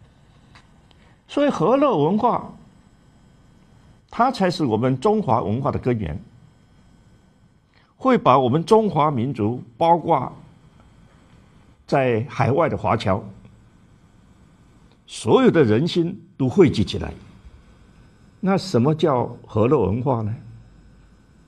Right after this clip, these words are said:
就是相传在黄河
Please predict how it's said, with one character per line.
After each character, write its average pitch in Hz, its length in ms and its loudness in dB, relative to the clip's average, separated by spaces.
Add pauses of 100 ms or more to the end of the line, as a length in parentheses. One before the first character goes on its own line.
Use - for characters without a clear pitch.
(920)
就 254 160 0
是 196 200 2
相 269 400 2
传 104 360 -2 (520)
在 247 180 2
黄 139 320 0
河 151 320 0